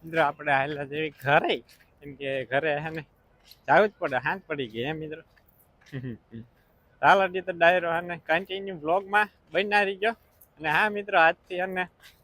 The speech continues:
આપણે આઈ પી એલ નો ત્યોહાર ચાલુ થાય, ક્રિકેટ નો ત્યોહાર આપણે ઇન્ડિયાનો. આપણે આઈ પી એલ ફેમસમાં ફેમસ લીગ હોય ને આખા વર્લ્ડમાં, તો અને આઈ પી એલ છે. તો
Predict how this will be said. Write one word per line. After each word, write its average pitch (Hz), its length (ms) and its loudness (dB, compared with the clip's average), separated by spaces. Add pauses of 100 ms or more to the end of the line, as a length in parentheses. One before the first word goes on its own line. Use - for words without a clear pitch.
આપણે 156 320 0 (200)
આઈ 156 260 2
પી 170 160 -10
એલ 160 200 0
નો 143 160 -12
ત્યોહાર 151 460 2
ચાલુ 143 240 -2
થાય, 147 300 0
ક્રિકેટ 165 440 -4
નો 170 200 -8
ત્યોહાર 151 360 -2
આપણે 135 320 -4
ઇન્ડિયાનો. 151 480 -4
આપણે - 1040 -20
આઈ 175 260 4 (100)
પી 156 140 -2
એલ 120 160 0 (400)
ફેમસમાં 151 580 -4
ફેમસ 151 500 -6
લીગ 151 240 -4
હોય 170 220 2
ને 151 160 -12 (580)
આખા 127 280 -6
વર્લ્ડમાં, 131 560 0 (500)
તો - 140 -18
અને 147 200 -4
આઈ 151 240 4
પી 143 200 -10
એલ 117 180 -4
છે. 131 160 -8 (420)
તો - 100 -20